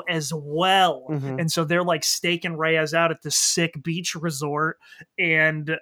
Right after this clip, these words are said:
Speaker 1: Han is like, "I don't think we're gonna be able to do this. Like, I don't think we're gonna be able to get over there." And she said, "This is why you don't send a man to do a woman's job."
Speaker 2: Mm-hmm.
Speaker 1: And she, uh, takes off her, like, weird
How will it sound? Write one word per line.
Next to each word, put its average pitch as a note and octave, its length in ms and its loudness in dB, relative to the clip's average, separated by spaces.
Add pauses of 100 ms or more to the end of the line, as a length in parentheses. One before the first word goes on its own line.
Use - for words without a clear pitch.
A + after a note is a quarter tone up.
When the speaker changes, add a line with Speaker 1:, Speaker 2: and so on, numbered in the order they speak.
(160)
Speaker 1:
Han E3+ 300 6
is E3 120 0
like, D#3 140 2
"I D3+ 80 8
don't F#3 160 2
think F3+ 140 0
we're E3+ 100 -2
gonna D#3+ 160 2
be E3+ 80 2
able E3+ 120 2
to D3 80 -6
do D#3+ 260 -2
this. D3+ 340 -6
Like, C#3+ 140 -6
I D3 80 0
don't D#3+ 120 -2
think E3 140 -6
we're D#3 80 -4
gonna D3+ 140 -4
be D#3 60 -2
able D3 100 -2
to D3 80 -2
get C#3 180 -6
over F3+ 260 0
there." B2+ 280 -8
And C3+ 100 -12
she D#3+ 100 -8
said, B2+ 380 -8
"This C#3+ 160 -10
is D#3 160 -10
why D#3+ 240 4
you D#3+ 240 0
don't D#3+ 220 -2
send E3 340 -6
a E3 80 -4
man E3 300 -4
to F3 80 -20
do G3 260 -8
a B3+ 40 -8
woman's B2+ 460 -10
job." - 400 -10
Speaker 2:
Mm-hmm. A#2 260 -10 (160)
Speaker 1:
And D#3 240 0
she, E3+ 640 -2
uh, C#3 320 -2 (180)
takes E3 340 -4
off D#3+ 360 -2
her, D#3 760 -2
like, C#3+ 260 -6 (140)
weird D#3 520 -2